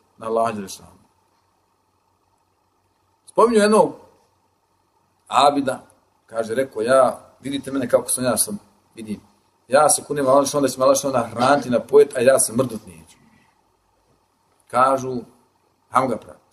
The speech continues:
I on odi gore u svoju kućicu, neđe, i sjeo i samo klanje i ibadeti.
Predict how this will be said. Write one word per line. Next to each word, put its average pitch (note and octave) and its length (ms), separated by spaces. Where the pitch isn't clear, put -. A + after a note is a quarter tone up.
I B2 100
on A2+ 80
odi A2+ 280
gore G#2+ 160
u F2+ 40
svoju G#2 260
kućicu, - 460
neđe, A2+ 180
i G2+ 80
sjeo C3+ 480
i A#2 140
samo B2+ 280
klanje B2 260
i A2 40
ibadeti. - 460